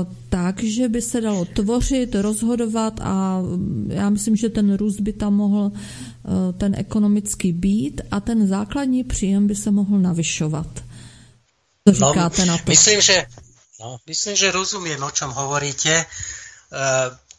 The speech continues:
Speaker 2: technicky by to mohlo, mohlo fungovať. Eh, keď si zoberieme rôzne štáty,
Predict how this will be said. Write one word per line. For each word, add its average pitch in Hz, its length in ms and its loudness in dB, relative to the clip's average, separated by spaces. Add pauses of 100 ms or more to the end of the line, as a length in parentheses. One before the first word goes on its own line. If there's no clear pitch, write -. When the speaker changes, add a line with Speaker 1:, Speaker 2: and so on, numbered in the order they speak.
(140)
Speaker 2:
technicky 185 600 -2
by 170 200 -12
to 175 120 -4 (840)
mohlo, 170 640 0
mohlo 143 380 -8
fungovať. 123 840 2
Eh, - 760 -16 (420)
keď 156 160 -6
si - 160 4
zoberieme 151 800 4 (480)
rôzne 135 480 -2 (320)
štáty, 135 720 2